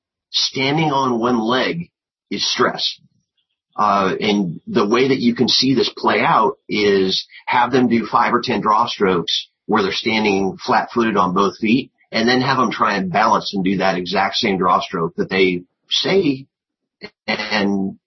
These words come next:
can do on two feet. And for a lot of people, that's enough stress to make their technique break down. Uh, you can do squats while you're doing draw stroke and basic fundamentals of marksmanship.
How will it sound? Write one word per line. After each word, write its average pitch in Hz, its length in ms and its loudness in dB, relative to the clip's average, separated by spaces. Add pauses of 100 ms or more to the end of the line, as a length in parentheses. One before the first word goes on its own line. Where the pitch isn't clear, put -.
(140)
can 139 440 2
do 120 480 2 (520)
on 104 240 0
two 120 180 2
feet. 131 340 -2 (280)
And 107 360 -2 (100)
for - 80 2
a - 60 0
lot 151 180 2
of 139 80 -2
people, 208 260 -2
that's - 240 0
enough 120 160 0
stress - 420 0
to 104 80 -4
make 98 180 -2
their 90 100 -2
technique 117 420 -4
break 165 220 -2
down. - 240 -8 (560)
Uh, 101 320 2 (160)
you 117 220 2
can 123 160 0
do 110 260 0
squats - 800 -4 (160)
while 104 320 0
you're 95 480 2
doing 104 280 2
draw 92 280 0
stroke 92 420 -2
and 90 340 -2
basic 98 360 0
fundamentals 92 440 0
of 90 60 -2
marksmanship. 87 600 -2